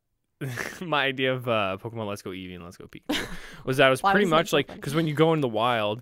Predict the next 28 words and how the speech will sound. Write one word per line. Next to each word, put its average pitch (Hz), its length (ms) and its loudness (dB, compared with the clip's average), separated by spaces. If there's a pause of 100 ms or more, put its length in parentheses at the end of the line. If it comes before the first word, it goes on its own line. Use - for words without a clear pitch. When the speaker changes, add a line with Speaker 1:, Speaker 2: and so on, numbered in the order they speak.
(140)
Speaker 1:
it's - 120 -14
not 139 100 -2
like 120 180 -8
you're 117 160 -6
fighting 110 480 -2
a 101 40 -10 (200)
Pokemon 110 500 -4
and 101 140 -6
you're, 101 80 -6
like, 101 140 -10
you're 101 100 -10
leveling 98 460 -6
up. 90 300 -8
You 107 140 -16
get 113 120 -4
Speaker 2:
Mm. 101 40 -6
Speaker 1:
experience. 107 520 -8
You're 110 100 -8
just, 107 180 -10
like, 101 160 -4 (440)
th-, 120 140 -12 (260)
throwing 127 340 2
Pokeballs 101 580 -6
and 107 100 -12
catching 104 300 -10
Speaker 2:
Mm. 180 40 -10 (120)
Speaker 1:
Pokemon. 95 340 -10
Like, 104 140 -10